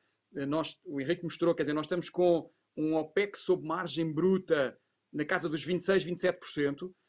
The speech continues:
ehm, quando comparamos com os, com os, com o restante operadores no setor, este é um dos valores mais baixos do setor e, portanto, tem sido o resultado de um trabalho sistemático de, de redução de custos. Mas eu dizia, o nosso compromisso até hoje, Carol,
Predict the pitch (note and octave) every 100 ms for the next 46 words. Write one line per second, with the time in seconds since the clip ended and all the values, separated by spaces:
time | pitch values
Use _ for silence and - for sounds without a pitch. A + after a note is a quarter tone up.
0 | _ _ G3 D#3+ D#3 D3+ D3+ D3 D3 C#3
1 | E3 E3+ F3+ E3+ E3+ F#3+ F#3 - F3 D#3+
2 | D3 C#3 - D#3+ C#3 - D3 - E3+ D#3+
3 | D#3+ D3+ C#3+ _ _ - D#3 E3 D#3 F3
4 | E3 D#3+ D#3+ E3+ E3+ D#3+ C#3+ - _ -
5 | F3 G3 F#3 E3 D#3 E3 E3 D#3+ F#3 D#3
6 | B2+ F#3 F3+ D3 E3 - D3 F3 F3+ -
7 | D#3 - E3+ E3+ F3+ E3 D3 _ _ -
8 | C3+ C3+ D3 F3+ E3 E3+ E3 E3+ E3 -
9 | G#3+ - E3 F#3+ G3 F3 - - A#2+ _
10 | _ - A#2+ F3+ E3+ E3 D#3 D3 E3 -
11 | E3 - D3+ F3+ - _ _ - E3 G#3+
12 | F#3 G3+ G3 F#3 C#3 - _ D3+ G#3+ -
13 | G3 G3 G#3 G3 F#3 E3+ G3 F3 F3 E3+
14 | E3+ E3 D#3 B2+